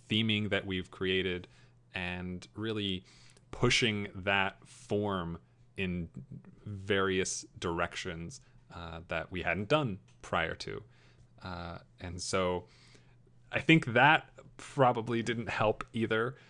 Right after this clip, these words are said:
uh, especially on the command hunting front. Um, but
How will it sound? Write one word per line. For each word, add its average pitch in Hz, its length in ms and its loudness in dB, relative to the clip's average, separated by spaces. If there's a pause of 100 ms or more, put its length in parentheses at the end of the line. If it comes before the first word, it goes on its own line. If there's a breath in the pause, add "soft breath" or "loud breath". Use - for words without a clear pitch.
(200 soft breath)
uh, 101 200 -4
especially 110 600 0
on 104 140 0
the 98 80 -2
command 92 440 0
hunting 95 400 -2
front. - 460 -4 (720 soft breath)
Um, 95 460 -10 (1400)
but 90 320 0